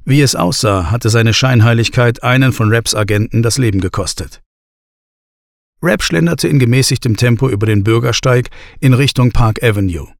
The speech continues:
Er trug so ähnliche Kleidung wie mehr als tausend andere Chauffeure,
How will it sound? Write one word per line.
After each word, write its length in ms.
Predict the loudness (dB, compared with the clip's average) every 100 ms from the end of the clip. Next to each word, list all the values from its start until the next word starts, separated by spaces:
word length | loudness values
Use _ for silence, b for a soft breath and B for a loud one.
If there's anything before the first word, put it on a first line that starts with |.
| _ _ _ _ _ _ _
Er 100 | -4
trug 220 | -2 -2
so 120 | -2 0
ähnliche 380 | 0 0 -2
Kleidung 460 | -2 -2 0 2 2
wie 80 | 4
mehr 220 | 2 2
als 200 | -2 -4
tausend 400 | -2 2 2 2
andere 300 | 2 2 0
Chauffeure, 580 | -2 -2 0 2 2